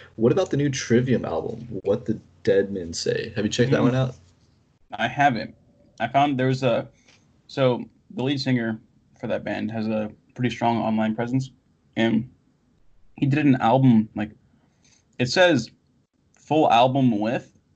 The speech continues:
Speaker 2: so I don't know if he's, like, listening to it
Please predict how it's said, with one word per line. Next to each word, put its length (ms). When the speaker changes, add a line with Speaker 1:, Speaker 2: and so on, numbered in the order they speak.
Speaker 2:
so 140
I 100
don't 100
know 100
if 80
he's, 180
like, 220
listening 420
to 160
it 140